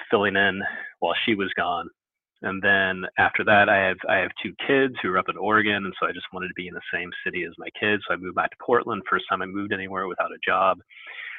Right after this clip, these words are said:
and was really trying to figure out what I was gonna do. Um,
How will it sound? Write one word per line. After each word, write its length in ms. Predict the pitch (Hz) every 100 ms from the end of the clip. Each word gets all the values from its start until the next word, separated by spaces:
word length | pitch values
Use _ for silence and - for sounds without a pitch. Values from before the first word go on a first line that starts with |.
| - - - -
and 160 | 85
was 120 | 87 85 -
really 220 | 95 90
trying 180 | - 85
to 80 | 87
figure 220 | - 90 87
out 140 | 92
what 140 | 92
I 40 | 92
was 100 | 90
gonna 160 | 101 87
do. 340 | 98 107 104 - _ _ _ _ _ 113
Um, 460 | 98 95 95 92